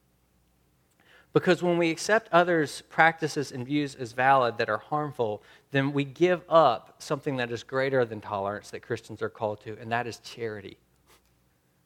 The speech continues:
Charity. Charity is to think the best of someone. Charity is to seek the best for someone. Charity is to love someone into flourishing. And sometimes what that means is that charity calls us to say,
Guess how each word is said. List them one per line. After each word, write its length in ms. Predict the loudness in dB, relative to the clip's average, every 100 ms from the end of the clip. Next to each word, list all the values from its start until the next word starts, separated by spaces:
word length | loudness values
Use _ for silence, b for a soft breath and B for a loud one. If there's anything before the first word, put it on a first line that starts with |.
| _ _ _ _ _ _ _ _ _
Charity. 560 | -10 -4 -4 -4 -8 -14 -6
Charity 440 | -2 0 0 -2
is 140 | -6
to 100 | -10
think 220 | -6 -6 -4
the 80 |
best 340 | -2 -2 -2 -12
of 80 | -16
someone. 400 | -16 -16 -18 -20 _ _ _ _ _ _
Charity 440 | 0 4 4 2 -2
is 140 | -6
to 100 | -6
seek 360 | -8 -6 -6 -4
the 80 | -4
best 340 | -4 -6 -6
for 120 | -8
someone. 420 | -6 -12 -12 -16 -20 _ _ _ _ _ _ _ _ -2
Charity 420 | 4 6 6 2
is 140 | -2
to 120 | -4 -2
love 380 | 4 6 6
someone 440 | 4 -4 -4 -6 -10 -20 _ _ _ _ _ _ 0
into 520 | 2 2 -2 -2 -2
flourishing. 800 | -2 2 6 6 4 0 -10 -12 -20 _ _ _ _ _ _ _ _ _ _
And 260 | 4 4 2
sometimes 760 | 2 2 2 2 2 0 2
what 160 | 2 6
that 200 | 4 4
means 380 | 2 0 -2 0
is 240 | 0 4
that 480 | 4 4 2 -16 -10
charity 480 | 0 4 4 2 -2
calls 440 | -2 2 4 4
us 220 | 0 -2
to 100 | -6
say, 480 | -10 -2 0 0 -2